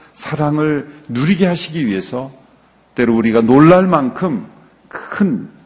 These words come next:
일을 우리 안에 이루시기도 하는 것이죠. 사도행전의 역사를 보면 사도들을 통해 큰 능력과 기적과 표적이 나타났습니다.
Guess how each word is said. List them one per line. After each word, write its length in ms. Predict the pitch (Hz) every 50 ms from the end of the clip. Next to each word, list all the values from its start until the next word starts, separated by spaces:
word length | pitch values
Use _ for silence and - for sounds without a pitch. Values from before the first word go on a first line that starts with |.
| _ _ -
일을 580 | 110 113 110 110 113 110 110 110 110 113 113 - - - _ -
우리 220 | 107 104 98 110 107
안에 220 | 101 95 101 104
이루시기도 800 | 101 98 92 98 92 - - - 104 85 101 98 95 90 90 92 -
하는 260 | - - 95 95 92
것이죠. 380 | 90 90 - - - - - - - - - _ _ _ _ _ _ _ _ _ _ _ _ _ _ _ _ _ _ _ _ _ - - _ - _ _ - - - -
사도행전의 680 | - - 156 139 151 147 151 139 143 139 139 143 139
역사를 360 | 135 123 - - - 127 127 127
보면 340 | 117 120 117 123 123 117 110
사도들을 480 | 104 - 131 117 123 120 117 110 113 107
통해 340 | - 113 110 110 107 104 107
큰 320 | - - - - - 180 180
능력과 680 | 147 143 151 160 156 147 139 - - 143 127 101 -
기적과 440 | - - 110 117 110 110 - 113 104
표적이 480 | - - - 156 139 139 135 120 123
나타났습니다. 840 | 117 92 82 - 107 98 95 - - - 98 95 92 90 104 104